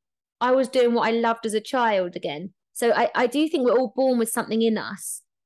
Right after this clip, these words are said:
that's intrinsic and that it just is part of our genetics, our makeup, something we all love, whether it be you, you know, when you're young and you want, you're so into fire trucks or you're so into racing cars, there's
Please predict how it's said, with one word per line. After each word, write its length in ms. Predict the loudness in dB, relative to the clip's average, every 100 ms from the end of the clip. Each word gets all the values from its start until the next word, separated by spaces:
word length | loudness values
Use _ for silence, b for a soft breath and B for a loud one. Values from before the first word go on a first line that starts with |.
| _
that's 280 | -2 -2 -2
intrinsic 640 | -4 -4 0 0 0 -2 -4
and 140 | -4 -4
that 140 | -4 -4
it 180 | -6 -2
just 380 | -4 -4 -12 -4
is 220 | -2 -2 -12 _
part 240 | -2 0 0
of 120 | 0
our 280 | 0 0 -2
genetics, 500 | -4 -2 -2 -4 -4
our 120 | -4 -2
makeup, 500 | -2 -2 -2 -4 -4 _ -10
something 400 | -4 -2 -2 0
we 120 | 2
all 160 | 2 2
love, 240 | -2 -4
whether 200 | -2 -2
it 120 | -2 -2
be 80 |
you, 320 | -2 -2 -6 -8 _ _ _
you 100 | -4
know, 80 | -2
when 120 | 0
you're 100 | 0
young 260 | 0 -2
and 100 | -2
you 80 | -2
want, 200 | -2 -6 -8
you're 320 | -12 -12 -8
so 300 | -4 0 2
into 220 | 0 -2
fire 340 | -2 0 0
trucks 340 | -2 -6 -8 -6
or 40 |
you're 100 | -6
so 280 | -6 -2 0
into 260 | 0 -2 -2
racing 420 | -2 -2 -6 -8
cars, 320 | -4 -4 -4
there's 140 | -10